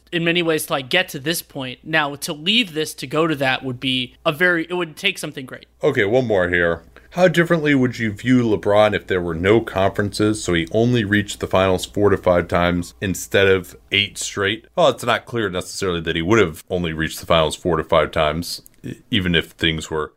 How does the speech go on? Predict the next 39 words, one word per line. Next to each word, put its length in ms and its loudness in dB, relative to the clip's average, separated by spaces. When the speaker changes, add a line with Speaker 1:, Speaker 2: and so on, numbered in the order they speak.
Speaker 2:
better 360 0
distributed. 460 -6
I 20 -4
mean, 120 -2
there, 160 4
there 320 2
are 80 4
a 60 0
few. 680 -2
I, 100 -12
I 100 4
would 140 -2
say 100 -6
the 140 -8
only 240 -2
LeBron 640 0
team 600 -4
that, 320 2
to 120 -10
me, 460 0
clearly 460 6
wouldn't 420 -4
have 260 0
made 220 2
it 200 2
without 400 2
conferences 880 -2
was 320 4
the 100 -10
twenty 280 0
eighteen 420 -4
team. 300 -4
I 40 -2
think 180 0
the 100 0
rest 240 2
of 100 -6
them 220 0
were 220 -8